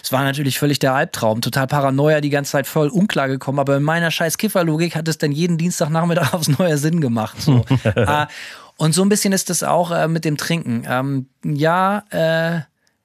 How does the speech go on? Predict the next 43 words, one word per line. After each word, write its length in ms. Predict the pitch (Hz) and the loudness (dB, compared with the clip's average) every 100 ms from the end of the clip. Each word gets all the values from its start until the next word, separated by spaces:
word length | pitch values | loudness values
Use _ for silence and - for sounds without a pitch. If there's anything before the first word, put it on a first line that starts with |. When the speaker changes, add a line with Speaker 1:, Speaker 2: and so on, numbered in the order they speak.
| - | -6
Speaker 1:
ich 120 | 156 | -2
muss 220 | 170 196 | 0 0
sagen, 340 | 180 170 185 185 | 2 2 2 -2
dass 200 | 160 - | -6 -6
ich, 260 | 160 - 156 | -8 -6 -6
äh, 300 | 147 147 147 | -4 -4 -4
äh, 420 | - 147 143 135 | -4 -4 -2 0
weniger 400 | 175 214 208 202 | 0 2 0 -2
trinke 380 | - 196 190 175 | -2 -4 -2 -4
heutzutage. 640 | 175 - 160 160 156 156 | -6 -6 -6 -4 -2 -4
In, 180 | 147 143 | -6 -6
an 140 | 143 | -4
den 280 | 143 147 147 | -4 -6 -6
Anfangstagen 680 | 151 202 190 - - 160 156 | -6 -4 -6 -6 -6 -6 -4
von 160 | 151 | -4
Manta 320 | 143 151 160 139 | -2 -2 -2 -2
war 100 | 139 | -2
das 160 | 131 | -2
sehr 140 | 147 143 | -2 -2
extrem, 400 | - - 156 151 | -4 -8 -6 -6
da 80 | |
haben 260 | 135 139 131 | -6 -8 -10
Irin 260 | 151 135 143 | -12 -8 -6
schon 160 | 143 127 | -6 -10
richtig 460 | - 151 - 131 | -8 -8 -6 -8
zugeschüttet, 600 | - 131 123 - 117 143 - 143 | -6 -6 -4 -6 -6 -10 -8 -2
weil 180 | 147 | 0
es 120 | 156 - | 0 -6
auch 200 | 165 156 | -8 -6
so, 220 | 151 156 | -4 -4
ey, 260 | 170 160 - - - - - | -4 -6 -8 -18 -18 -20 -16
es 80 | - | -6
gab 180 | 135 - | -4 -2
kein 200 | 135 127 | -2 0
Geld 200 | 147 156 | 0 -2
zu 80 | |
verdienen, 540 | 151 156 139 151 151 160 _ | -4 -4 -2 -2 -2 -6 _
es 120 | - | -10
gab 220 | - 139 - | -4 -4 -4
auch 160 | 123 | -4
nichts 360 | 127 156 - - | 0 0 0 -4
zu 100 | 143 | -4
verlieren. 580 | - 135 147 165 190 | 0 2 4 2 0